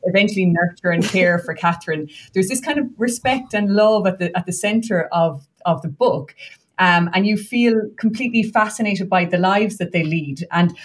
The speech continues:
I was wondering, actually, I know that's a bit cheeky, but I wanted to just read, um, just the first, I, I love the way Anne Enright writes. And I think she's just such a, she has a great craft with the way she wri-, she can manipulate a sentence and write a sentence. But the very first paragraph of this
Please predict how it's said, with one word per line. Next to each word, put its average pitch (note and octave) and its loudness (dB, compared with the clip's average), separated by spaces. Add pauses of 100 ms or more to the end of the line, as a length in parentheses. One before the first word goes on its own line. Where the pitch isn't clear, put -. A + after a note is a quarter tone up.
(100)
I C4 4
was D4+ 0
wondering, A#3 2
actually, D#3+ -6
I E3+ 2
know F3+ 2
that's F3 -4
a - -20
bit F3+ -6
cheeky, D#3 -8 (160)
but F#3+ 2
I G#3 6
wanted A3+ 2
to - -10
just G#3 0
read, G3+ 0 (160)
um, D#3+ 0 (160)
just G#3+ 0
the A3 -2
first, G3+ 0
I, G#3 4
I A3 2
love A3+ 2
the G#3+ 0
way F#3+ 2
Anne F3+ 2
Enright D#3+ 0 (400)
writes. C#3+ -2
And - -6
I D#3 -4
think F#3 -2
she's - -8
just F3+ -4
such F3+ -6
a, C#3+ -12 (160)
she F#3 -6
has F3 0
a - -10 (180)
great F#3+ -2
craft D#3 -4
with D3 -14
the D#3 -12
way D#3+ -6
she - -10
wri-, C#3 -14
she D#3 -6 (160)
can D#3+ -4
manipulate D#3+ -4
a D3 -10
sentence D3 -6
and C#3 -6
write D#3 -4
a D3+ -16
sentence. C#3+ -8 (680)
But A3 2
the G3+ 2
very C#4 4
first A#3 0
paragraph F3+ 2
of C#3 -8
this C#3+ -4